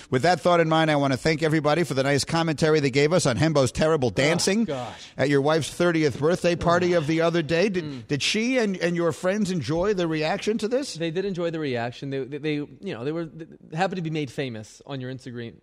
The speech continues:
Speaker 2: uh, Instagram feed yesterday.
Speaker 1: Okay.
Speaker 2: But I have to say, I hope she's not listening, Greeny, but I
Speaker 1: Who is she?
Speaker 2: My wife. I hope my wife is not listening to what I'm about to
Speaker 1: That's
Speaker 2: say.
Speaker 1: a terrible first sentence.
Speaker 2: You know what?
Speaker 1: Anything that, let me just say, as a, as a married man of
Speaker 2: Yeah.
Speaker 1: twenty-three years,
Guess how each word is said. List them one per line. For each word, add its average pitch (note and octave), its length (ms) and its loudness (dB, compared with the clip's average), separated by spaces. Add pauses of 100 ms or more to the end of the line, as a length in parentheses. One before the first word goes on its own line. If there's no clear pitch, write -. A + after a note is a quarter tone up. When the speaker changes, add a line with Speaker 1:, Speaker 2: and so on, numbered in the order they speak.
(100)
Speaker 2:
uh, - 20 -8
Instagram A#2+ 560 -8
feed A#2 160 -12
yesterday. A#2 300 -4
Speaker 1:
Okay. C3 160 4
Speaker 2:
But - 20 4
I A3 40 2
have A3 260 -2
to D#3+ 80 -8
say, G#2+ 460 -6 (1120)
I - 80 -6
hope G3+ 140 0
she's D3 160 -8
not A2+ 140 -10
listening, G#2 340 -10 (240)
Greeny, G#2+ 240 -10
but G#2+ 320 -8
I F3 180 -2
Speaker 1:
Who F3 120 4
is C3 80 0
she? A2 420 -4
Speaker 2:
My D3 160 -6
wife. B2+ 300 -4
I C#3 40 -4
hope G3 120 -4
my F3 100 -2
wife C#3+ 260 -2
is B2 120 -8
not G#2+ 120 -10
listening G#2 380 -14 (200)
to C3+ 80 -10
what B2 100 -4
I'm A2 80 -6
about G2+ 260 -10
to A2 60 -8
Speaker 1:
That's E3+ 160 0
Speaker 2:
say. E3 60 2
Speaker 1:
a - 20 0
terrible F#3 480 2
first D3+ 320 -2
sentence. A2+ 320 -2
Speaker 2:
You D#3 60 2
know E3+ 100 4
what? G#3 200 4
Speaker 1:
Anything A#3 140 2
that, G#3 140 0 (180)
let G#3 140 4
me C#4 100 2
just G#3+ 180 4
say, D#3+ 220 4
as B2 140 2
a, C#3 120 0
as C#3+ 140 0
a C#3 80 2
married F3+ 340 0
man E3 200 2
of B2 80 -2
Speaker 2:
Yeah. C#3+ 100 0
Speaker 1:
twenty-three D3+ 460 -2
years, A#2 320 -2